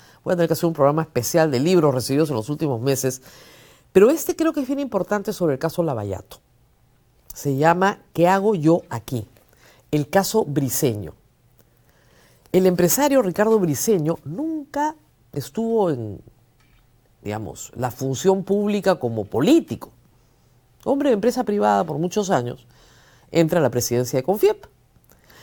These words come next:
Y en confiep se decide hacer una campaña para promover la inversión privada, para promover la libre competencia, para promover la defensa de la propiedad privada, etcétera, etcétera.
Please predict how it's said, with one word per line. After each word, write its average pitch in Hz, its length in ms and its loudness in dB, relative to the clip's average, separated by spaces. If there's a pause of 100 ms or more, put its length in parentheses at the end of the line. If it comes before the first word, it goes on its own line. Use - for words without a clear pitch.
(160)
Y 349 120 4
en 403 160 4
confiep 311 400 4
se - 200 -2
decide 233 320 2
hacer 196 180 0
una 220 180 2
campaña 135 920 2
para 131 280 2
promover 147 560 6
la 220 80 0
inversión 139 640 0
privada, 214 580 4
para 120 200 0
promover 120 400 0
la 147 100 2
libre 147 260 2
competencia, 139 720 2
para 120 200 0
promover 127 380 0
la 170 120 2
defensa 156 380 0
de - 20 4
la 147 60 -2
propiedad 110 260 0
privada, 196 440 4
etcétera, 349 360 -2
etcétera. - 320 -4